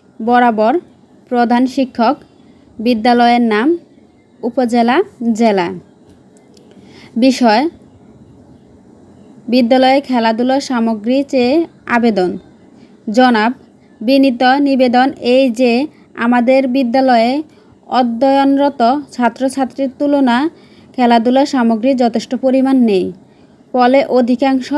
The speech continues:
ছাত্রছাত্রী ইনডোর ও আউটডোর খেলাধুলায় অংশগ্রহণ থেকে বঞ্চিত হয়। এই কারণে আমরা কোনো বিদ্যালয়ের সাথে খেলাধুলা প্রতিযোগিতা নিতে সাহস পাই না।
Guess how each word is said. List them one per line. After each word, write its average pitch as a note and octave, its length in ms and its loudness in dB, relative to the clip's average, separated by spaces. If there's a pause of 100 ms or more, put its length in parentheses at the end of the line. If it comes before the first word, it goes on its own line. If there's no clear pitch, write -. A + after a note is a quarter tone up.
(120)
ছাত্রছাত্রী B3+ 760 -4 (100)
ইনডোর B3+ 440 2 (120)
ও A#3 120 -4 (200)
আউটডোর A3+ 520 0
খেলাধুলায় A#3+ 680 0 (320)
অংশগ্রহণ B3+ 580 0 (140)
থেকে B3 300 -2
বঞ্চিত C4+ 480 0
হয়। G3+ 300 0 (680)
এই C4 180 4
কারণে B3+ 400 0 (100)
আমরা B3 360 0
কোনো B3+ 300 -4
বিদ্যালয়ের C4 520 0
সাথে C4 260 -4
খেলাধুলা A#3+ 560 -2
প্রতিযোগিতা C4+ 840 -2
নিতে C4 300 0
সাহস A#3 480 0
পাই A3 280 0
না। G3 160 -2